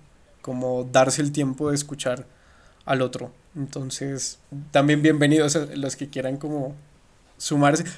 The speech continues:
porque, bueno, ahorita, eh, proponemos también a, a Magolita, digamos, como no solamente estamos desarrollando como nuestros proyectos, sino que también lo abrimos,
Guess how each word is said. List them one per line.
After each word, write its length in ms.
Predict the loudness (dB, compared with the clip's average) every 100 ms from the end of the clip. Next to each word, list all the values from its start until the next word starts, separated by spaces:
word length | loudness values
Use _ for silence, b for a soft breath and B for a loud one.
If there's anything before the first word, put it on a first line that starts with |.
| B
porque, 240 | 4 6
bueno, 220 | 6 6 6
ahorita, 460 | 6 6 4 2 0
eh, 320 | -2 -2 -4 -6
proponemos 560 | -2 0 2 2 2 2
también 320 | 2 2 2
a, 240 | 4 2 0
a 160 | -2
Magolita, 420 | -2 -2 -2 0 0
digamos, 320 | 0 -4 -4
como 180 | -4 0
no 160 | 2
solamente 500 | 2 2 2 2 0
estamos 440 | -2 0 0 0 0
desarrollando 880 | -2 -2 -2 -2 -2 -2 -2 -4 -8 b b b b b -8
como 240 | -2 0
nuestros 500 | 0 0 -2 -4 -8
proyectos, 640 | -6 -2 2 2 2 -8 -4
sino 320 | -2 -2 -2
que 140 | -2
también 280 | 2 4 6
lo 100 | 8
abrimos, 440 | 8 6 2 0